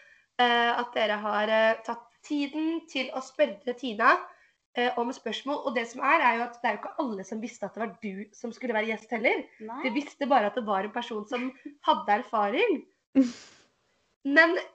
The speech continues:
Speaker 1: jeg, for eksempel, jeg synes det er sinnssykt kleint med folk som forteller vitser.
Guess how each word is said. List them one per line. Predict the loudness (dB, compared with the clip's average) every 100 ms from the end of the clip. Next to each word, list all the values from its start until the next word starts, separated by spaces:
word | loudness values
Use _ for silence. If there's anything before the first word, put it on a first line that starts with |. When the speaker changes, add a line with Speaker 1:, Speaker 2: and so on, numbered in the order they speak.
| -20 _ -4
Speaker 1:
jeg, | 6 8 8 4 0
for |
eksempel, | -4 -2 -4 0 0 4
jeg | 4
synes | 4 0
det | -2
er | -2
sinnssykt | -16 -8 -8 -8 -14 -14 -8
kleint | -2 -2 -2
med | -8 -8
folk | -10 -10
som | -16
forteller | -14 -10 -8 -8
vitser. | -12 _ -14 -8